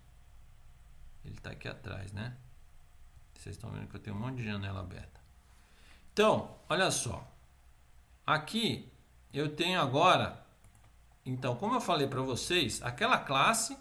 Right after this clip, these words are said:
lembrando, ela tem tudo estático, o, o atributo e o método. Mas eu posso instanciar ele? Posso. Não há nada que me proíba instanciar. Eu posso instanciar ele,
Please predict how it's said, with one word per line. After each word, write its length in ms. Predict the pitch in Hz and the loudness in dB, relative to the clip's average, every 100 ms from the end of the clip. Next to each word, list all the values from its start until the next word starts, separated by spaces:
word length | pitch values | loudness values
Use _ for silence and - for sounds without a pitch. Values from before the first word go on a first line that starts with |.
| - | -4
lembrando, 680 | 131 131 117 131 190 214 - | -2 2 2 2 0 -2 0
ela 200 | 160 190 | 2 2
tem 260 | 202 202 | 2 -2
tudo 260 | 190 254 277 | -2 -2 -2
estático, 560 | - - 113 95 - - | -2 -2 -2 -4 -12 -14
o, 260 | - 113 113 | -8 -8 -6
o 80 | 120 | -4
atributo 440 | 123 127 113 147 | -4 -4 -4 -2
e 40 | 196 | -4
o 40 | |
método. 280 | 117 85 - - - - - - - - - - | -4 -6 -12 -20 -20 -20 -20 -20 -20 -20 -20 0
Mas 260 | 226 247 - | 2 2 2
eu 180 | 311 320 | 0 0
posso 640 | - 330 294 - - 127 - - - - - - - - | 6 10 12 10 0 -4 -6 -14 -20 -20 -20 -20 -20 -12
instanciar 720 | 165 147 185 165 - 151 139 | -8 -4 -2 -2 2 6 6
ele? 280 | 202 165 104 95 - | 8 4 0 -6 0
Posso. 460 | 143 104 92 - | 4 4 2 -10
Não 280 | - 123 180 | -6 -2 6
há 80 | 208 | 6
nada 760 | 185 165 185 208 220 262 262 - - | 6 8 8 8 6 6 4 -8 -10
que 100 | 175 | -4
me 140 | 185 | -2
proíba 760 | 202 202 190 147 196 196 214 214 | 0 4 4 4 4 4 4 4
instanciar. 800 | 185 202 - - 214 214 - 107 | -4 -2 -2 0 2 2 2 0
Eu 140 | 170 214 | 0 0
posso 440 | - 170 175 - | 6 8 8 6
instanciar 540 | 120 - 104 - - | -4 -4 -6 -8 -10
ele, 120 | 78 | -12